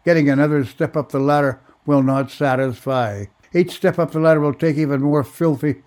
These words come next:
double-dealing as we continue to run like a hamster in a cage on an everlasting treadmill. No amount of running will get us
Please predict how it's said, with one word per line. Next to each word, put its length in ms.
double-dealing 720
as 140
we 120
continue 500
to 160
run 480
like 200
a 80
hamster 460
in 80
a 80
cage 640
on 160
an 140
everlasting 800
treadmill. 800
No 120
amount 300
of 160
running 380
will 180
get 240
us 360